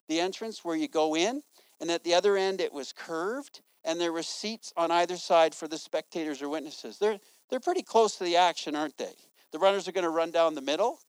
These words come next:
and that's your stadium. That's the context of what they're talking about here. And so they would start at the entrance.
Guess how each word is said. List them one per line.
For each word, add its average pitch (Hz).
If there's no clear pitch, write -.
and 143
that's 170
your 165
stadium. 156
That's 160
the 139
context -
of 131
what 127
they're 123
talking 135
about 104
here. 92
And 160
so 175
they 156
would 151
start 180
at 170
the 131
entrance. 220